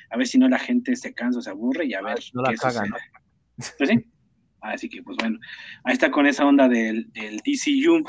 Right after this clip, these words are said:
Speaker 1: Y pues bueno, mi querido Santiago, pues ya hemos llegado al final. Ahora sí que estuvo, estuvo larguito, pero estuvo enriquecedor mucho de lo que hablamos.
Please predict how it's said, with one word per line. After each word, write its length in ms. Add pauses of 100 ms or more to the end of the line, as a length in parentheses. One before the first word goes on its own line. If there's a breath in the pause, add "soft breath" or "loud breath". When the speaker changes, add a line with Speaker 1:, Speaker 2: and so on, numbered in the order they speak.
(480 loud breath)
Speaker 1:
Y 60
pues 140
bueno, 180
mi 80
querido 240
Santiago, 640
pues 580
ya 120
hemos 160
llegado 180
al 80
final. 320 (100)
Ahora 140
sí 100
que 100
estuvo, 640
estuvo 460
larguito, 400
pero 160
estuvo 420
enriquecedor 680
mucho 260
de 100
lo 140
que 100
hablamos. 420